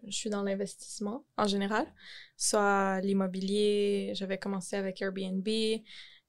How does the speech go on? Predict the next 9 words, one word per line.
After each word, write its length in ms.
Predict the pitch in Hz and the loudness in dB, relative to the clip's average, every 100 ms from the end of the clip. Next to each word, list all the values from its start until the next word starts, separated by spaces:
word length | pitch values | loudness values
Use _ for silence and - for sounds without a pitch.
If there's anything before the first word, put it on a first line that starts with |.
| 214 | 4
Euh, 560 | 208 196 196 190 190 - _ - | 6 4 2 0 -2 -6 _ -12
puis 140 | - 226 | 2 8
j'avais 180 | 214 | 8
fait 140 | 214 277 | 8 2
mes 80 | 311 | 2
recherches 320 | 294 302 285 | 2 2 2
sur 120 | 294 | 2
la 120 | 285 | 2
bourse 440 | 277 220 220 - | 2 0 0 -8